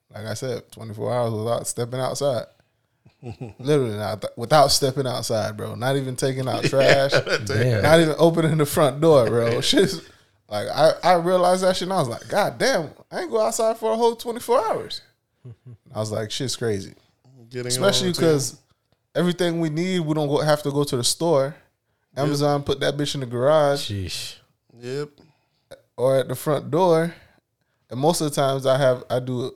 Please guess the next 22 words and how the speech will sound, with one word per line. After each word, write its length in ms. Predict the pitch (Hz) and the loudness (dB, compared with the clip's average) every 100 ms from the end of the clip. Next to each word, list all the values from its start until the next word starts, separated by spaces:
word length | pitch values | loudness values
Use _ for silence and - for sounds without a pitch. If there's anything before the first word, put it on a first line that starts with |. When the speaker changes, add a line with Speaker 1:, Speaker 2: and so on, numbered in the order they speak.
| - | -8
Speaker 1:
uh, 200 | 120 117 | -6 -4
the 240 | 110 110 | -4 -6
key 180 | - 190 | -6 -6
delivery, 520 | 185 135 123 117 110 110 | -2 -2 -2 -2 -4 -4
so 240 | - 110 | -4 -2
they 140 | 117 | -4
just 220 | 123 120 - | -4 -6 -6
put 100 | 131 | -4
that 140 | 123 | -2
bitch 160 | 131 127 | -2 -6
in 100 | 120 | -6
the 60 | |
garage. 460 | 117 117 165 127 113 | -4 0 2 2 -2
So 80 | 127 | -6
I'm 280 | 123 117 117 | -6 -8 -14
really 340 | 117 110 143 117 | -12 -4 -2 -2
not 360 | 113 127 123 120 | -2 -2 -4 -6
going 220 | 117 113 | -8 -8
outside 420 | 113 120 123 110 | -10 -6 -6 -4
at 120 | 113 | -2
all. 360 | 117 113 76 - _ _ _ _ _ _ | 0 -2 -4 -12 _ _ _ _ _ _
So 380 | - - 143 143 | -10 -2 -2 -2